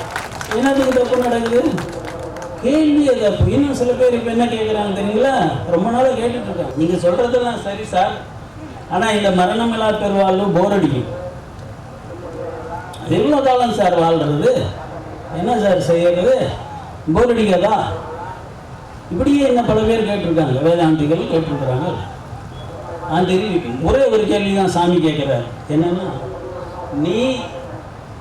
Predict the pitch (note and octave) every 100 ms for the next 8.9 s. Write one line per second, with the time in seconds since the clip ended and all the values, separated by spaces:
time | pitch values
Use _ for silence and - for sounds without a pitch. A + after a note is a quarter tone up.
0 | - - - - - - - - - D#3+
1 | G#3 A#3 A3 G3 A3 G3 F3+ D#3+ D3+ -
2 | - - - - - - - - - -
3 | - - - - - - C#3+ D#3+ E3 D#3+
4 | C#3 B2 D#2 - - - - - - -
5 | - - D#3 A3+ A3+ G#3 A3+ F3+ E3 D#3+
6 | D3 - - - - - - - - -
7 | - - E3+ A#3+ A#3 A#3+ A#3+ G3+ G3 G#3
8 | G3+ E3+ D3+ - F3 F3+ G3+ E3+